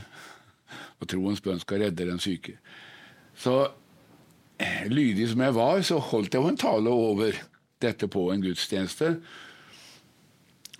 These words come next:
Og, <clears throat> eh, det som da skjedde, du vet, det var ikke noe sånn invitasjon til første benk eller noe sånt. Eh, det drev vi ikke med. Men, eh, det kom,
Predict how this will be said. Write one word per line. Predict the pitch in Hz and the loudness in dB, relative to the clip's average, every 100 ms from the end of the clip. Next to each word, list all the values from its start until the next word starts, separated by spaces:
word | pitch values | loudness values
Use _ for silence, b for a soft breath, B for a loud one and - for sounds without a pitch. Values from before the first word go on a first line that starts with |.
| - | -6
Og, | 101 107 110 113 113 - | -2 0 2 0 -2 -4
<clears throat> | - 110 87 - _ _ _ _ _ - - _ _ _ - | -2 -2 -4 -14 _ _ _ _ _ -20 -20 _ _ _ -6
eh, | 98 98 104 117 | -2 -2 -4 -8
det | 127 117 117 | -6 -2 0
som | 151 120 | 2 2
da | 113 | 2
skjedde, | - 165 101 101 170 175 131 | 0 0 0 2 2 2 0
du | 117 | -2
vet, | 113 - | -4 -8
det | 113 | -2
var | 110 104 | -2 0
ikke | 151 | -2
noe | 139 | 0
sånn | 104 95 | 0 0
invitasjon | 98 95 - 110 - 87 78 85 | 0 -2 -2 -4 -4 -6 -8 -10
til | 110 104 | -10 -4
første | 104 - 95 | -4 -4 -6
benk | 82 82 85 95 107 | -6 -6 -6 -6 -2
eller | 110 | -2
noe | 110 | 2
sånt. | 156 123 B B B B B B B B | 2 0 B B B B B B B B
Eh, | 98 92 | -6 -6
det | 95 95 131 | -8 -2 0
drev | 117 101 | 2 2
vi | 98 | 0
ikke | 107 | 0
med. | 101 80 - _ b b b b - | -2 -2 -10 _ b b b b -4
Men, | 107 110 113 | -2 0 2
eh, | 117 | 2
det | 113 - | 0 -2
kom, | - 131 151 | 0 0 2